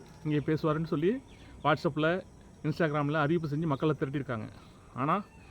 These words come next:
இந்த சுயமரியாதை இல்லாத மக்கள், நம்ம தமிழ்நாட்டு மக்கள் விஜயை பார்த்தே ஆகணும் என்ற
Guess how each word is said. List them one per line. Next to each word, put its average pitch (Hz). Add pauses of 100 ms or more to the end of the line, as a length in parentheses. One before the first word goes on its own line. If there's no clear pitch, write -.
(340)
இந்த 156 (100)
சுயமரியாதை 175
இல்லாத 147
மக்கள், 127 (500)
நம்ம 131
தமிழ்நாட்டு 139
மக்கள் 131 (540)
விஜயை 170
பார்த்தே 156
ஆகணும் 156
என்ற 123